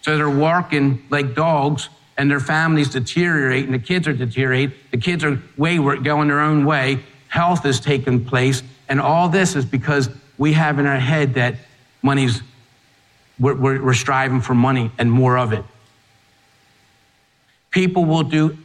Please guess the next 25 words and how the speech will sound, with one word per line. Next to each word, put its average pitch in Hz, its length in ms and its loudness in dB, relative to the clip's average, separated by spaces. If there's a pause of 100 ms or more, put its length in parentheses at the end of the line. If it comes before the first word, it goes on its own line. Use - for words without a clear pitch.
(180)
anything 127 720 -2 (600)
for 117 100 -2
money. 117 340 0 (960)
They 143 120 0
will 151 160 0
commit 147 360 0 (160)
any 165 280 0
sin 107 640 -2 (340)
for 127 120 0
money. 104 300 0 (200)
People 147 220 0
will 160 80 0
do 202 160 0
that. 117 180 -4 (600)
I 123 60 -2
mean, 143 200 2
you 151 100 2
know, 139 340 -2 (120)
people 151 240 0
will 156 120 4
murder 151 360 2
for 120 160 -2
sin, 95 380 -4 (320)
you 127 100 0
know? 147 300 2